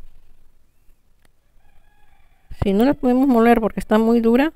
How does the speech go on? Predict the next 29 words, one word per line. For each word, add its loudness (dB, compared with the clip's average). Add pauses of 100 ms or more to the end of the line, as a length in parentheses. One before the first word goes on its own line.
lo -6
que -4
vamos 0
a 0
hacer -2
es, 0 (2250)
nomás 0
la 4
remojamos 0
un 0
poquito -2
y 2
la 2
agüita 0
que -6
salga -2
se -4
la -2
ponemos, -6
pero -2 (1200)
lo -10
que -4
vamos -2
a -2
hacer -2
es -2
ponerle -4 (1500)
las -8
cáscaras 0